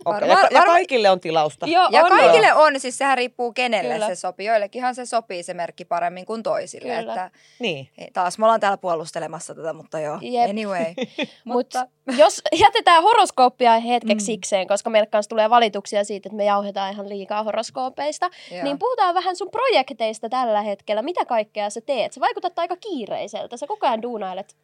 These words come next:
Speaker 3: kaiken näköisiä juttuja.
Speaker 2: No
Speaker 1: Jep.
Speaker 2: koko ajan jotain, mutta tiedätkö, tää on nykyään vaikeet, kun mut just kysytään, että mitä sä teet, niin kun mä en osaa oikein enää sanoa, kun on tiedätkö semmonen sekatyöläinen ja eri
Speaker 3: Mm.
Speaker 2: projekteja.
Speaker 1: Mm.
Speaker 2: Et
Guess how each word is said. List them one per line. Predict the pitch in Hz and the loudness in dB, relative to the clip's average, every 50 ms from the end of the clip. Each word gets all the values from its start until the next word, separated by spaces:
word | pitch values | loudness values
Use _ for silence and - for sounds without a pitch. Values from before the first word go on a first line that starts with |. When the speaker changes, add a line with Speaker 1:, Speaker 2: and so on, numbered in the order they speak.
| _ _ _ _ _ _ | _ _ _ _ _ _
Speaker 3:
kaiken | - 269 254 240 226 220 226 | -2 -2 -2 -2 -2 -6 -6
näköisiä | 233 233 - 190 - - 190 185 | -6 -6 -6 -8 -10 -8 -10 -10
juttuja. | 190 190 - _ - - - - - _ _ _ - | -10 -12 -16 _ -20 -16 -16 -16 -16 _ _ _ -8
Speaker 2:
No | 208 | -4
Speaker 1:
Jep. | 196 | 2
Speaker 2:
koko | 196 349 - - 427 381 | 2 2 4 6 6 6
ajan | 311 240 208 196 208 | 8 8 6 6 6
jotain, | 247 277 277 - 240 196 190 | 4 2 2 4 4 2 2
mutta | 180 - - - | 2 -2 -6 -6
tiedätkö, | - 214 - 220 | -6 -4 -6 -4
tää | 214 339 359 | 0 0 2
on | 381 302 294 | 2 2 -2
nykyään | 330 - - 285 240 202 190 208 | -4 -6 -2 0 0 0 0 0
vaikeet, | 262 277 277 254 - 160 151 151 - | -2 -2 -2 -2 -2 -2 -4 -4 -4
kun | - 175 175 | -10 -12 -12
mut | 170 - | -10 -10
just | 196 - - | -12 -12 -10
kysytään, | - 226 202 180 202 - - 143 147 | -10 -8 -8 -6 -6 -4 -2 -2 -2
että | 143 202 | -2 -4
mitä | 220 254 - 240 196 | -8 -6 -2 -2 -2
sä | 175 175 160 | -2 -4 -8
teet, | 156 - 202 185 170 165 - | -8 -6 -4 -4 -4 -4 -6
niin | 156 143 | -10 -10
kun | 160 175 208 | -10 -10 -8
mä | 302 415 392 | -8 -8 -8
en | 277 | -6
osaa | 277 277 - 269 233 | -6 -6 -4 -2 -2
oikein | 247 262 - 240 220 | -2 -2 -4 -4 -4
enää | 214 214 226 214 214 | -4 -4 -6 -6 -8
sanoa, | 202 - - - 302 285 226 165 143 117 120 - - | -8 -12 -10 -10 -8 -6 -4 -2 -2 -2 -2 -4 -4
kun | - 165 | -4 -4
on | |
tiedätkö | 175 196 - 269 | -4 -4 -6 -6
semmonen | 240 277 269 269 | -6 -6 -4 -2
sekatyöläinen | 285 320 320 - 202 175 165 - 180 160 147 139 127 143 160 175 190 196 185 | -2 -2 2 2 2 2 2 0 -2 0 0 0 0 -2 -2 -2 -2 -2 -2
ja | 180 | 0
eri | 185 196 196 185 180 | 0 0 0 -2 -2
Speaker 3:
Mm. | - | -2
Speaker 2:
projekteja. | - 175 170 170 185 196 - - - 254 277 285 269 _ _ - | 0 0 2 2 0 0 -2 -4 -4 -2 -2 -4 -4 _ _ -14
Speaker 1:
Mm. | 214 214 202 214 226 - _ _ _ _ _ - | -12 -12 -12 -12 -14 -16 _ _ _ _ _ -4
Speaker 2:
Et | - 220 214 | -4 -4 -4